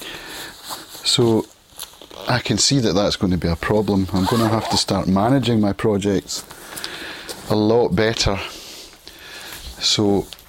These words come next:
what my plan is, is to start using OmniFocus. I do have some experience with it, and I did read some marketing or tutorial courses. In fact, I bought a book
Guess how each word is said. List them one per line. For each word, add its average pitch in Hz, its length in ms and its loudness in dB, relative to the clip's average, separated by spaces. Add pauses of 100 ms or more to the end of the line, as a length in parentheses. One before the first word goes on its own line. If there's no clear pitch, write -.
what 123 300 0
my 110 140 4
plan 113 340 2
is, 107 180 2
is 104 160 2
to - 80 -2
start 127 320 2
using 107 280 4
OmniFocus. 104 960 2 (720)
I 113 100 2
do 139 360 4 (240)
have 107 360 0
some 104 240 2
experience 120 640 2
with 101 160 2
it, 113 180 0
and 95 140 2
I 98 60 2
did 113 260 0
read 104 220 2
some 101 340 2 (880)
marketing 113 640 2
or 101 60 0
tutorial 117 720 2 (1160)
courses. 113 760 2
In 104 60 -2
fact, 107 260 0
I - 20 0
bought 117 200 2
a 95 40 2
book 127 320 0